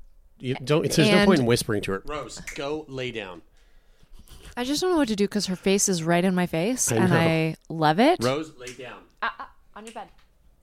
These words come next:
Speaker 1: Good girl.
Speaker 2: My nephew was here last night. Um, Oliver, Elizabeth brought Oliver over,
Speaker 1: Yeah.
Speaker 2: and sh-, Rose could not stop licking his face.
Speaker 1: Did he like it?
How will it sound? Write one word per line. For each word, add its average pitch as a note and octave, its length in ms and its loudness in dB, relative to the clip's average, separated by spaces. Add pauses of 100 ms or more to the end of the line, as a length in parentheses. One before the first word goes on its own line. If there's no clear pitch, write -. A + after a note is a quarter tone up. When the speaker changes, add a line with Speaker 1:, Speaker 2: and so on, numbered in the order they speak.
(420)
Speaker 1:
Good F2 220 -8
girl. F2 400 -4
Speaker 2:
My F#3 100 -2
nephew F3+ 320 -2
was G3+ 260 -10 (320)
here G3 280 -2
last G#3 260 0
night. B3 260 -4 (140)
Um, F3 320 -2
Oliver, F3+ 380 0
Elizabeth F3 400 0
brought F3+ 120 4
Oliver E3+ 360 4
over, G#3+ 340 2
Speaker 1:
Yeah. G3+ 240 4
Speaker 2:
and E3+ 260 -2 (400)
sh-, - 460 -6
Rose F3+ 300 2
could F3 160 0
not F3 340 2
stop - 500 0 (320)
licking E3 340 -2
his D#3 140 -4
face. - 600 -6 (1600)
Speaker 1:
Did A2+ 160 6
he A#2+ 120 8
like G2+ 320 2
it? F3+ 200 8